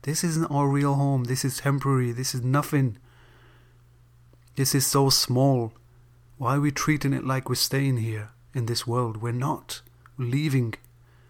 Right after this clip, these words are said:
So, traveler, pack your stuff. Don't settle. Keep going. Keep fighting. Keep striving. Keep going.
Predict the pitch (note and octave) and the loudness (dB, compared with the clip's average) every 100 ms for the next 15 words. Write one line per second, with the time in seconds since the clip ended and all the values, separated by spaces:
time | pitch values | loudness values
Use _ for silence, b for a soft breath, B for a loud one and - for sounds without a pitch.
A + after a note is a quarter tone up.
0 | b b b b b _ _ - _ - | b b b b b _ _ -20 _ -6
1 | A#2+ A#2 - - D3 C3+ A#2+ A#2 - - | -4 -4 -4 6 6 6 0 -2 -10 -20
2 | - - b b b b b - E3+ - | -20 -20 b b b b b -4 -4 -2
3 | C#3+ - - A#2+ - - - - b b | 0 0 0 -2 -4 -14 -20 -20 b b
4 | b b b b - - - - - - | b b b b -20 -20 -20 -20 -20 -8
5 | B2+ D3+ - E3 D#3 A2+ - - - D3+ | -4 0 2 0 -2 -4 -8 -20 -4 -4
6 | C#3 E3 E3+ C3+ A2 - - E3+ - D#3+ | 2 4 6 4 0 -6 -4 -2 0 2
7 | D3+ B2+ D#3 - - D#3 C#3+ B2 A#2 A2 | 2 0 -2 -2 2 4 4 2 -2 -6
8 | - b b b b b - - - - | -16 b b b b b -20 -20 -20 -8
9 | C3+ B2 C#3+ C3+ A#2 G#2 | -6 0 2 4 2 -4